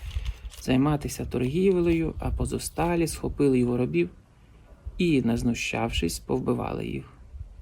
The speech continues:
Тоді цар розлютився, послав своє військо і вигубив тих убивців. А їхнє місто спопилив.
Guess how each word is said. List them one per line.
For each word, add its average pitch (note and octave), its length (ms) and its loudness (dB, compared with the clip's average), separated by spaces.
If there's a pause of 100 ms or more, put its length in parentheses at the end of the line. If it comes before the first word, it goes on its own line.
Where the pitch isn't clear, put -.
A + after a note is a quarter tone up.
(1900)
Тоді B2 320 0
цар F#3 220 0
розлютився, F#3+ 680 0 (600)
послав F3 380 0
своє B2+ 260 0
військо F#3 300 0
і D#3 60 4
вигубив C3 400 2
тих - 200 -10
убивців. - 460 -6 (1160)
А C3+ 80 0
їхнє F3+ 360 4
місто F3 300 0
спопилив. C3+ 540 -2